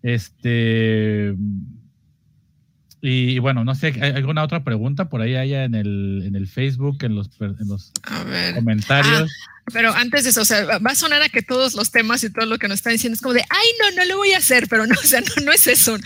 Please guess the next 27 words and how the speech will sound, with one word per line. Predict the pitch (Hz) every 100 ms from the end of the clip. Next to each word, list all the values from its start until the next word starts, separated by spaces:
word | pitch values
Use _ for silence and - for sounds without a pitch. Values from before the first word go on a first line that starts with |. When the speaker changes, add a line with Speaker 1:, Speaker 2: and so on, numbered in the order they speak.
| - - -
Speaker 2:
No | 269
es | -
que | 311
no | 269
vayamos | 262 254 240 254 247
a |
hablar | 208 202 214
de |
estos | 226 - 214
temas, | 202 196 226
sino | 226 196
que, | - 185 185 - -
bueno, | 277 277
en | 233
primera, | 247 262 294 269 - 214
pues, | 214 208
serles | - 233 214 233 -
honestos, | 202 185 - 214 202
y | 190
ya | 185
lo | 190
hemos | 190 180
dicho | 185 -
muchas | 185 175 180
veces, | 160 175 190 -
que | 180 170 - - -
sí, | - 311